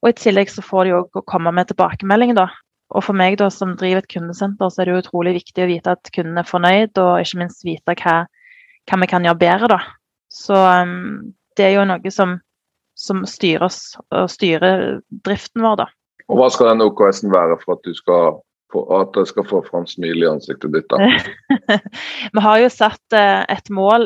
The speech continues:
Speaker 1: et årsmål da på, eh, det er prosentandel, altså åtti prosent. Så det er jo, og det er jo et hårete mål, men klart at når vi ligger på femogsytti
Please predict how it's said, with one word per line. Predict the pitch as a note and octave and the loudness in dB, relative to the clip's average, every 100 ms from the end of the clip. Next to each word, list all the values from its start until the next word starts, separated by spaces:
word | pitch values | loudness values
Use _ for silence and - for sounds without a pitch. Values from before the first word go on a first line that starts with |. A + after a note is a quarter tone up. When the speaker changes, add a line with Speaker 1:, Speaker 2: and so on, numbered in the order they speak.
| G3 | -2
Speaker 1:
et | - | -2
årsmål | G3 A3 - A#3+ A3 | -2 -2 -4 -8 -2
da | G3 | -4
på, | - F#3+ | -2 0
eh, | F3 E3+ E3 E3+ F#2+ G2 - - - | 0 0 -4 -6 -6 -8 -10 -12 -8
det | F#3 F3+ | -4 -4
er | - | -6
prosentandel, | G3 F#3 G3 A3 G#3+ G3+ F#3+ | -4 -4 -2 -4 0 0 0
altså | G3+ | -4
åtti | - - G#3 G#3 | -6 -4 -8 -4
prosent. | G3+ A3 D#4+ - - _ - - - - - | 0 0 0 -10 -20 _ -20 -20 -20 -20 -14
Så | G3 | -2
det | G#3 G#3 | 2 4
er | G#3 | 4
jo, | F#3+ | 4
og | F#3 - | 2 0
det | F#3+ | 0
er | G#3+ | 0
jo | |
et | - | 0
hårete | G3+ F3+ F#3+ G3+ | -4 -2 -6 -2
mål, | G3 C4 C#4 - _ _ - | 0 0 -2 -12 _ _ -6
men | G#3+ G#3+ | -4 2
klart | G3+ G3 G3+ | 0 2 -2
at | - G3+ | -2 -2
når | G3 F#3+ | -2 0
vi | F#3+ F#3 | 0 -2
ligger | - G3+ F#3 F3+ F3+ F3+ - - - _ _ _ _ _ _ _ - | -4 -2 2 2 0 -4 -8 -10 -12 _ _ _ _ _ _ _ -2
på | F#3+ F#3+ F3+ | 2 4 2
femogsytti | - F#3+ F#3+ - G3 - | -2 -4 -4 -6 -6 0